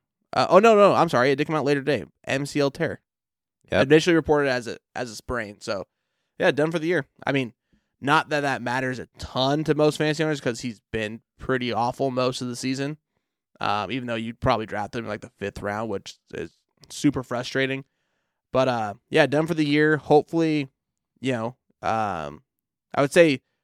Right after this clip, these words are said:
Speaker 1: in a dynasty league, you're still happy to hold on to him, throw him into, into an I R spot, and, you know, bring him back next season. But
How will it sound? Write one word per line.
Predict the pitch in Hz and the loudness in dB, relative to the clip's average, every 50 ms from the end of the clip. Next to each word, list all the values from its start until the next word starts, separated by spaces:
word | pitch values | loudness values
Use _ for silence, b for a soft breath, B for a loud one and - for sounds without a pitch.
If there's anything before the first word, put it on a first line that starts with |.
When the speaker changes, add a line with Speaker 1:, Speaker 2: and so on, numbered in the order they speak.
| _ _ _ _ _ _ | _ _ _ _ _ _
Speaker 1:
in | - 139 135 | -6 -4 -4
a | 127 107 117 | -4 -6 -6
dynasty | 113 107 101 110 127 135 127 - 143 135 | -6 -6 -6 -4 -4 -6 -4 -2 -2 0
league, | 131 131 131 135 127 | 2 2 2 0 -2
you're | 120 113 113 120 | -4 -6 -8 -8
still | - - 123 117 113 113 110 - | -4 -4 -2 -2 -2 -4 -8 -8
happy | 123 117 110 117 - 120 | -10 -10 -10 -10 -10 -8
to | 113 120 | -8 -6
hold | 127 127 123 127 | -4 -2 0 0
on | 123 117 117 120 | 2 0 0 0
to | 123 | -2
him, | 120 120 123 | -4 -4 -4
throw | 127 123 | -4 -6
him | 120 | -4
into, | 113 104 90 - - | -6 -8 -10 -10 -10
into | 113 127 117 | -8 -6 -6
an | 98 | -6
I | 92 98 98 | -6 -4 -4
R | 104 107 117 | -2 -2 -4
spot, | - - - 113 117 117 107 95 | -4 -2 -2 0 2 2 0 -2
and, | 85 113 _ _ - | -6 -10 _ _ -10
you | 104 | -8
know, | 107 101 | -8 -8
bring | - 117 113 110 | -8 -8 -8 -8
him | 104 95 | -8 -8
back | 101 110 123 127 | -8 -8 -8 -6
next | 117 107 107 - - | -8 -10 -10 -10 -10
season. | - 113 113 113 117 110 113 110 | -10 -10 -8 -8 -8 -10 -10 -10
But | 95 92 87 73 - | -10 -8 -8 -8 -10